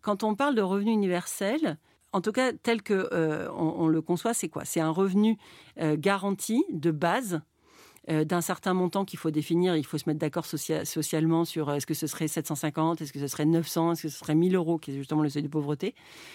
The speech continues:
Après, euh, ce que vous dites, c'est que, euh, la personne qui gagne aujourd'hui quatre mille euros par mois, elle aurait aussi ce mille euros.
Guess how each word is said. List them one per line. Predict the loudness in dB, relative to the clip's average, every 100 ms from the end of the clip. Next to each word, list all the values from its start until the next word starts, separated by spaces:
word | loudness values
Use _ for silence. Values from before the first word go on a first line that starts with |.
| -12 -2
Après, | 0 0 0 0 0
euh, | 0 0
ce | -2
que | -4
vous | -4 -2
dites, | -4 -2
c'est | -4
que, | 2
euh, | 4 4 4 4 4
la | 2
personne | 0 -4 -4
qui | -2
gagne | 2 2
aujourd'hui | 2 -2
quatre | -2 -2
mille | 0 2
euros | 2 0
par | 0
mois, | 0 2 0 -2 -6
elle | 2 2
aurait | 2 2
aussi | 2 2 -2
ce | 0
mille | 2 4
euros. | 2 -2